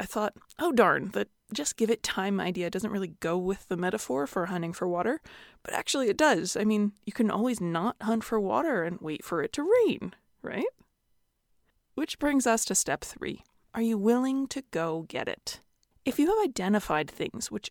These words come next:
make you feel comforted, the last piece of the puzzle is a willingness to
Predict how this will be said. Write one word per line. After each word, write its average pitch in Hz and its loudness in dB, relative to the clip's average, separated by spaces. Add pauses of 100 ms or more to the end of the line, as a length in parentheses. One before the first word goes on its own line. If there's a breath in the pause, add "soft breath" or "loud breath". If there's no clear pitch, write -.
make 202 0
you 302 -2
feel 302 -4
comforted, - -8 (180)
the 247 -6
last 262 -2
piece - -2
of 214 0
the - -8
puzzle - -4 (200)
is 233 -10
a 214 -2
willingness 285 -2
to - -10